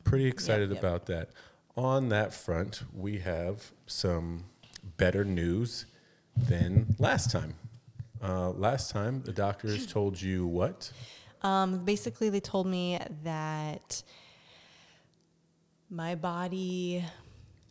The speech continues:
Speaker 2: would, so I had, the, so basically I had the antibodies, and my body would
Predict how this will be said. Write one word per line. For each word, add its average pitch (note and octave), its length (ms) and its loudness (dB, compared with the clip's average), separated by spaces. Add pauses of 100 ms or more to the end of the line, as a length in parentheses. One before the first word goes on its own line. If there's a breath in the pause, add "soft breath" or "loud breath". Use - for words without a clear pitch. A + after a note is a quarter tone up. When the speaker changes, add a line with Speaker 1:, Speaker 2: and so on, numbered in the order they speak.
(320)
Speaker 2:
would, D#3+ 1040 -4 (200)
so F3+ 160 -4
I E3+ 80 2
had, E3 260 -2 (120)
the, F3 140 -4
so G3 140 -4
basically G3+ 440 -2
I F#3 40 -2
had F#3+ 220 -2
the A3 100 0
antibodies, D#3+ 600 -2
and E3 80 -2
my D#3 100 -2
body D3+ 480 -4
would D3+ 480 -4